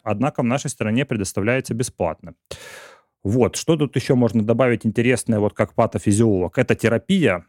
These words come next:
она, несмотря на все ее плюсы, несмотря на то, что она продлевает жизнь, она тоже довольно токсичная и обладает своими побочными эффектами.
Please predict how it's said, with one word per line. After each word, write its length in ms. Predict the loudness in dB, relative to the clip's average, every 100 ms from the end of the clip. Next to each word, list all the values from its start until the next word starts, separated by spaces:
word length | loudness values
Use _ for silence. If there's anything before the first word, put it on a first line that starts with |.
| _
она, 340 | 0 2 2 0
несмотря 420 | 0 0 2 2
на 100 | 0
все 180 | 0 0
ее 100 | 2
плюсы, 420 | 2 0 -2 -4
несмотря 320 | -2 0 0
на 20 |
то, 100 | 0
что 140 | -2 -2
она 80 | -2
продлевает 520 | -2 0 2 2 0
жизнь, 260 | 0 0 0
она 160 | -2
тоже 260 | 0 0 0
довольно 380 | 0 2 0 0
токсичная 640 | -4 -4 -6 -6 -2 0
и 40 | 2
обладает 400 | 0 0 0 0
своими 260 | 0 0
побочными 500 | 0 0 0 0 0
эффектами. 520 | 0 -2 -4 -10 -16